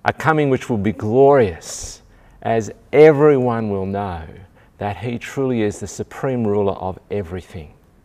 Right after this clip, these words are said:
So that's our focus today.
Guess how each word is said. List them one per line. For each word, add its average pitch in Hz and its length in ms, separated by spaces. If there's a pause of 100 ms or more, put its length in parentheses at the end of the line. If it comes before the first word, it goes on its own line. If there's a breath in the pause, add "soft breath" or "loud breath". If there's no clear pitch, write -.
(1160 soft breath)
So - 140
that's 156 240
our 139 120
focus 113 600
today. 87 600